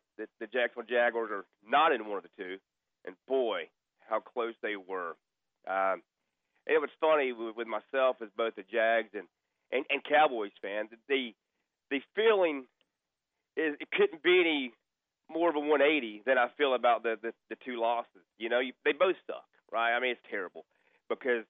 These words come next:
when you look back at the, the Jags game, you look at all the small things, the, the opportunities that, that they missed,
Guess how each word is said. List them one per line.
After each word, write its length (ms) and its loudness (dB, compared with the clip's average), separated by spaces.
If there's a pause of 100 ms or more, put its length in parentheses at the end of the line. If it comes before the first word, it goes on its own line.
(520)
when 140 -8
you 120 -4
look 200 0
back 280 2
at 60 -2
the, 80 -4
the 100 -6
Jags 480 0
game, 360 -4
you 120 -16
look 180 -4
at 60 -10 (320)
all 220 2
the 80 -10 (180)
small 340 0 (100)
things, 360 -8
the, 300 -20
the 80 -2
opportunities 680 -4
that, 140 -4 (100)
that 160 -8
they 160 -10
missed, 380 -8